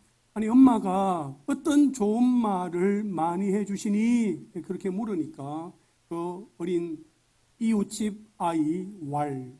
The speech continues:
"좋은 말로 할 때 일어나, 좋은 말로 할 때 빨리 씻어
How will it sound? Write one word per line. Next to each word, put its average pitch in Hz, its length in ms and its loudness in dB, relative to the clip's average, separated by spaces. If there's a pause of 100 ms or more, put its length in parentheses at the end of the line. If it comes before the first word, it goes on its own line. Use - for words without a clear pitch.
(1300)
"좋은 214 320 6
말로 240 420 8
할 220 260 4
때 196 380 2
일어나, 220 800 0 (800)
좋은 277 480 8
말로 277 340 8
할 240 180 4
때 220 200 0
빨리 311 300 6
씻어 - 760 2